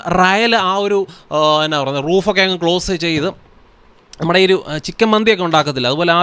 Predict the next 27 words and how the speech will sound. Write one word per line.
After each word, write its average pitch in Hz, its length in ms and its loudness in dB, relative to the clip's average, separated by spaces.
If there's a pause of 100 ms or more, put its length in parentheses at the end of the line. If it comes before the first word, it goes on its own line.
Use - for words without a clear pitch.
ഒരു 180 100 2 (160)
മന്തിയുടെ, 214 580 0
ആ - 80 2
ഒരു 190 140 -4
ചിക്കൻ്റെ, 220 460 -2 (180)
ആ 175 40 2 (360)
ചിക്കൻ 233 340 -2
മന്തിയിൽ, 156 300 0 (500)
ചിക്കൻ്റെ 233 400 0
ആ 175 80 4
ഒരു 147 100 2
അവസ്ഥ, 151 240 -4 (560)
അത് 196 140 -4 (400)
ആ 214 40 -2 (220)
രീതിയിൽ 175 460 -6 (400)
മാൻ 165 160 2 (100)
സിറ്റിയെ 139 340 -4 (120)
പുഴുങ്ങിയെടുക്കാൻ 190 720 2
വേണ്ടിയാണ് 151 340 -2 (1300)
റയൽ 165 280 4
ശ്രമിച്ചത്. 147 360 -2
പക്ഷേ 131 160 -6 (100)
അത്രയും 226 400 -4
പ്രഷർ 190 280 -4
കുക്കർ 202 220 -4 (380)
സിറ്റുവേഷനിൽ 220 720 2
നിന്നിട്ട് 185 360 -2